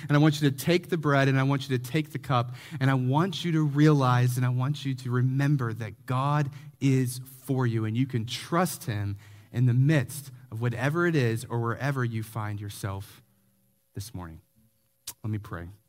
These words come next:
God, we're just thankful for your word. We're thankful that you're for our joy.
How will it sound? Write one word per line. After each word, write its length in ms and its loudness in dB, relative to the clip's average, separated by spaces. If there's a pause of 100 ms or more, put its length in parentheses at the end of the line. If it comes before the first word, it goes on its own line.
(1800)
God, 260 4
we're 80 2
just 180 -2
thankful 280 4
for 160 0
your 140 4
word. 400 4 (800)
We're 100 2
thankful 440 4
that 120 4
you're 120 2
for 260 2
our 140 6
joy. 480 2